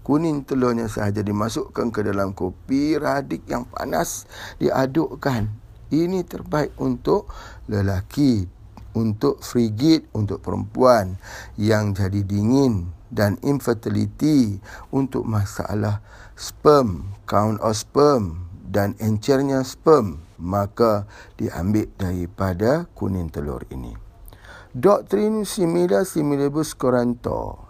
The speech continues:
dengan melihat simptom yang sama untuk pengobatan yang sama, telah berdiri lama dalam pengobatan Ayurvedic. Ha, doktrin ini mengatakan, ya, benih, kalau kita tengok benih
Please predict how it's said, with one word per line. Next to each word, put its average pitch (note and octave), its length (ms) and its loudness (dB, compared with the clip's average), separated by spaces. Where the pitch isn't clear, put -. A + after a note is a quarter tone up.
dengan G#2 440 0
melihat A2 400 0
simptom C3+ 480 -2
yang C#3 240 0
sama C#3+ 560 -2
untuk C3+ 280 -4
pengobatan A#2 520 0
yang C3+ 240 -2
sama, F2+ 560 -2
telah F2 400 -2
berdiri F#2 440 0
lama B2 480 2
dalam G2 200 -2
pengobatan F#2 680 -2
Ayurvedic. D#2+ 560 -4
Ha, D#2+ 160 -4
doktrin C3+ 480 0
ini C3 80 0
mengatakan, A2 960 0
ya, D#3+ 160 2
benih, B2+ 320 2
kalau F#2 240 0
kita F#2+ 160 -2
tengok G#2+ 400 0
benih G#2+ 440 2